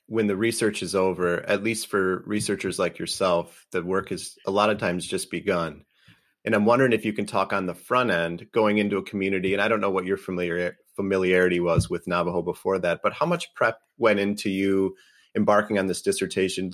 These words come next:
just learning about the culture and maybe ways to go in, in a respectful and, uh, intentional way?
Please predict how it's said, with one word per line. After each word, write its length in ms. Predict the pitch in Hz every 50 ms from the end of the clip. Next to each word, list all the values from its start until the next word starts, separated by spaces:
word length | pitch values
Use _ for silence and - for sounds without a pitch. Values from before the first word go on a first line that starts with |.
| - -
just 220 | 113 123 - -
learning 320 | 113 113 113 110 110 110
about 240 | 107 - 104 95 -
the 80 | - 104
culture 460 | - - 98 95 92 - - 104 101
and 120 | 95 95
maybe 220 | 92 95 95 98 92
ways 300 | 87 92 92 90 92 -
to 100 | - -
go 280 | 90 85 92 90 90 92
in, 320 | 92 92 92 92 92 90 - _ _ _ _ _ -
in 120 | 104 101
a 40 | 92
respectful 840 | 87 90 - - - 95 92 - - - - 95 87 87 87 85
and, 300 | - 90 85 85 85 85
uh, 280 | - - - 82 78 - -
intentional 580 | 98 95 87 - 98 90 - - 92 85 82
way? 220 | 82 80 80 -